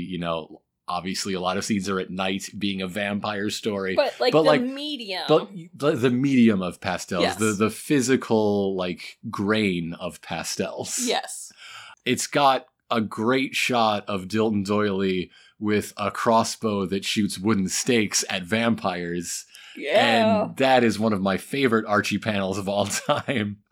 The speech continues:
Speaker 2: And quite honestly, something they should have worked into the show.
Speaker 1: Yeah. <laughs> But, you know, it, it's a strong take on Veronica as a character. The, the whole currently in vogue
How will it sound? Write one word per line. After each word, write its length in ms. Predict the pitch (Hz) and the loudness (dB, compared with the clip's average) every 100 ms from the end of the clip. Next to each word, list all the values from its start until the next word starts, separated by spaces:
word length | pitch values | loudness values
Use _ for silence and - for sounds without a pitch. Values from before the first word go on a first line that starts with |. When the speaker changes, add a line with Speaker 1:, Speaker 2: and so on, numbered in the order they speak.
| _ - - | _ -12 -10
Speaker 2:
And 100 | 214 | -10
quite 240 | - 233 | 0 2
honestly, 400 | 165 208 220 - | 4 2 0 -4
something 360 | 185 180 202 175 | -4 -4 -4 -4
they 100 | 160 | -6
should 180 | - 202 | -6 -6
have 80 | 160 | -4
worked 300 | 160 180 175 | -6 -6 -12
into 200 | 165 - | -14 -14
the 100 | - | -10
show. 340 | - - 151 - | -6 -4 -6 -4
Speaker 1:
Yeah. 320 | 143 135 123 719 762 - - - | 0 4 4 4 2 0 0 2
<laughs> 840 | - - 196 220 - 220 - 208 - - - - - _ - _ _ _ - - - - - 151 | 4 6 6 4 4 2 0 -4 -8 -12 -20 -20 -20 _ -20 _ _ _ -20 -20 -20 -20 -18 -2
But, 380 | 190 180 180 - | 2 2 0 -6
you 140 | 175 | -2
know, 120 | 190 | 2
it, 220 | 190 190 190 | 6 6 8
it's 200 | 165 - | 6 4
a 400 | 160 156 151 143 113 | 2 4 4 2 -4
strong 720 | - - - 143 135 143 156 | -2 -2 -2 4 6 6 2
take 400 | 147 147 135 127 - | 0 0 0 -2 -4
on 260 | 117 120 | -2 0
Veronica 760 | 107 104 110 113 117 113 113 110 | 0 4 6 4 2 0 0 0
as 180 | 92 82 | -4 -10
a 80 | 87 | -12
character. 920 | - 190 190 185 - 180 165 160 156 _ _ _ | -4 0 2 0 -2 -2 -2 -2 -6 _ _ _
The, 160 | 123 131 | 2 4
the 160 | 123 | 4
whole 720 | 117 123 123 123 120 117 104 - _ - | 4 4 4 4 2 2 0 -6 _ -8
currently 600 | - 170 156 151 147 151 | 2 4 4 2 0 0
in 220 | 143 135 | 0 0
vogue 400 | 113 127 120 113 | 4 6 6 4